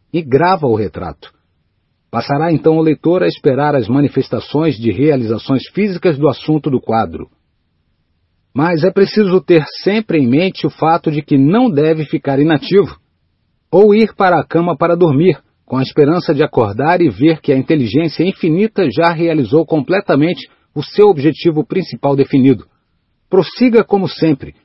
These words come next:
fazendo o seu trabalho cotidiano de acordo com as instruções apresentadas na nona lição deste curso,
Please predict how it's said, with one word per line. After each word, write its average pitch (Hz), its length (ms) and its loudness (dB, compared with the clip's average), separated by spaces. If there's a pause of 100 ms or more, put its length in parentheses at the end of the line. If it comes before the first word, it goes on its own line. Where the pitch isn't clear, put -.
(180)
fazendo 156 460 -2
o - 20 0
seu 143 160 0
trabalho 123 400 -4
cotidiano 127 640 -2 (280)
de 151 120 0
acordo 190 360 2
com 175 140 -2
as 147 160 0
instruções 170 600 -4
apresentadas 143 760 0
na 135 160 2
nona 196 380 0
lição 165 340 -2
deste 160 260 -2
curso, - 380 -2